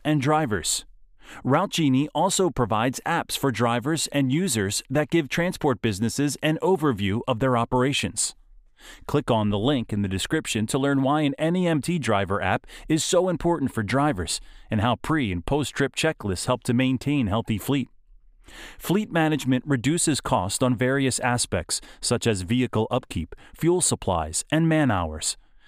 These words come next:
It could also enhance safety with up-to-date information on your vehicle's locations and status. It also supports customer service with tracking information as well as estimated arrival and departure times. There are other ways a fleet management software can boost revenue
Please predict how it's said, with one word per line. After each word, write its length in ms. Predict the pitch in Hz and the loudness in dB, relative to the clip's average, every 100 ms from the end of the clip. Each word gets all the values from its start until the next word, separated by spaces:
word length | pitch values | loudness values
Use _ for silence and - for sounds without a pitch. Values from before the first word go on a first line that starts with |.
| - | -6
It 80 | 117 | 0
could 140 | 120 | 2
also 360 | 123 143 123 104 | 2 2 2 2
enhance 320 | 107 117 120 | 2 0 0
safety 400 | 143 147 - 95 | 0 0 -2 -2
with 160 | 101 | 0
up-to-date 440 | 117 120 131 120 123 | 0 -2 0 2 2
information 640 | 123 123 117 135 - 107 | 0 0 0 2 0 0
on 140 | 101 107 | 2 0
your 120 | 104 | 0
vehicle's 500 | 101 135 127 113 98 | 0 0 0 0 2
locations 720 | 113 101 135 147 107 98 113 - | 0 0 -2 0 0 0 -2 -2
and 160 | 240 | 0
status. 540 | - 139 143 92 - - - _ - - - | 0 0 0 -2 -6 -6 -16 _ -20 -20 -10
It 140 | - 156 | -4 0
also 320 | 156 185 196 | 0 2 2
supports 400 | - 143 151 151 | 2 0 0 0
customer 420 | - 147 - 143 | 0 0 2 0
service 460 | 139 165 160 98 - - - | 2 0 0 -2 -4 -10 -4
with 160 | 143 | -2
tracking 400 | - 160 151 170 | 0 0 2 2
information 640 | 131 107 104 90 87 127 135 | 2 2 0 0 -2 0 0
as 140 | 120 | 2
well 240 | 139 151 | 2 2
as 120 | 143 - | 0 0
estimated 600 | 147 147 165 151 151 147 | -2 -2 0 0 0 0
arrival 540 | 117 120 139 123 92 - | 0 0 0 0 -4 -2
and 140 | 127 | 0
departure 440 | 131 - 156 - | 0 0 0 -2
times. 500 | 104 104 82 76 - - - _ _ _ - - - | -2 -2 -2 -6 -10 -10 -20 _ _ _ -20 -20 -2
There 180 | 139 165 | 2 4
are 140 | 160 | 2
other 240 | 165 202 | 2 2
ways 380 | 180 104 82 98 | 2 0 -2 -4
a 60 | 101 | -4
fleet 300 | - 135 139 | -2 -2 0
management 440 | 113 107 98 107 | 0 0 0 -2
software 420 | - 92 - 113 | 0 -2 0 -2
can 200 | 123 131 | 0 0
boost 320 | 117 147 165 - | 0 0 -2 0
revenue 420 | 147 143 117 87 | 0 2 0 -2